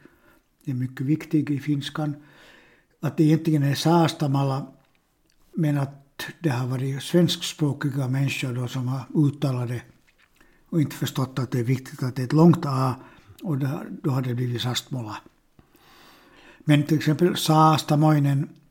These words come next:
är ett väldigt vanligt släktnamn i Finland, och om man slår upp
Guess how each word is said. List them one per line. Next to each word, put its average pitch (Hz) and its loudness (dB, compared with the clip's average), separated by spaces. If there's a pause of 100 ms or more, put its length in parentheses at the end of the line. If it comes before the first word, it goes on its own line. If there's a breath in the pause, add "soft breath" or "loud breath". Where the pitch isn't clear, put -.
(340)
är 160 2
ett 139 -4
väldigt 139 0
vanligt 135 -2 (100)
släktnamn 156 0
i 160 -2
Finland, 135 0 (840 soft breath)
och 151 -2
om 127 -4
man 143 0
slår 139 0
upp 170 2